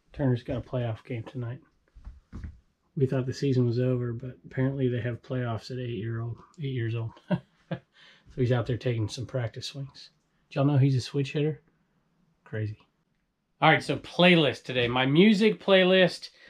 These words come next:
is, what was I listening to today earlier? I was doing a little bit of work. I was taking some pictures. Blue Ridge Mama <laughs> made me come down and take pictures for her. She's like, "I don't wanna go down there today." I was like, "Okay, I'll go take pictures." And then I airdropped them to her. <laughs> So the Eagles,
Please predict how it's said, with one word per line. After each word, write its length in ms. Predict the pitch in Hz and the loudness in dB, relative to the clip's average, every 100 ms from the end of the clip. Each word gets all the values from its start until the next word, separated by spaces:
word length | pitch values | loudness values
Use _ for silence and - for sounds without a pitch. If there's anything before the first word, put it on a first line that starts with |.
| _ _ | _ _
is, 340 | 143 143 131 131 | 2 4 4 2
what 140 | 156 | 0
was 100 | 131 | 0
I 120 | 117 | 0
listening 360 | 117 110 113 104 | 0 -2 -4 -6
to 160 | 117 104 | -6 -8
today 340 | 104 107 104 | -4 -4 -4
earlier? 420 | 104 104 101 101 101 | -4 -6 -6 -6 -8
I 20 | |
was 120 | 113 | -12
doing 160 | 117 110 | -8 -6
a 20 | |
little 160 | 107 107 | -6 -6
bit 100 | 110 | -8
of 60 | |
work. 220 | 110 110 - | -8 -8 -10
I 60 | |
was 100 | 127 | -12
taking 220 | - 120 113 | -8 -8 -8
some 160 | 110 | -8
pictures. 340 | 117 107 110 101 | -8 -8 -10 -2
Blue 140 | 151 | 0
Ridge 100 | 135 | 2
Mama 280 | 123 127 120 | 2 2 2
<laughs> 100 | 123 | 0
made 120 | 220 | 2
me 100 | 170 | 4
come 220 | 151 170 160 | 4 4 6
down 100 | 156 | 4
and 80 | |
take 220 | 147 139 131 | 4 0 2
pictures 360 | 147 143 120 | 0 -2 -10
for 160 | - 113 | -6 -2
her. 280 | 120 117 - _ _ _ _ | -2 -2 -6 _ _ _ _
She's 120 | 151 | -4
like, 140 | 175 | 0
"I 80 | 208 | 4
don't 140 | 262 | 4
wanna 180 | 208 127 | 4 4
go 140 | 113 110 | 2 0
down 220 | 107 107 | 0 -2
there 140 | 104 | -6
today." 220 | 113 113 | -8 -8
I 60 | 113 | -8
was 80 | 113 | -8
like, 140 | 107 | -6
"Okay, 280 | 113 113 - | -4 -6 -8
I'll 160 | 107 113 | -8 -6
go 80 | |
take 260 | 113 120 113 | -8 -10 -12
pictures." 360 | - - - - | -10 -10 -10 -10
And 100 | 117 | -6
then 60 | 113 | -4
I 220 | 104 110 | -4 -2
airdropped 460 | 113 113 110 104 - | -2 -2 -2 -10 -12
them 120 | 92 | -18
to 160 | - | -16
her. 100 | 113 - - | -16 -16 -12
<laughs> 80 | - _ - - - - | -14 _ -20 -18 -18 -4
So 400 | 151 151 147 143 | 4 6 6 4
the 80 | 151 | 4
Eagles, 600 | 156 180 240 254 - | 4 6 6 4 -2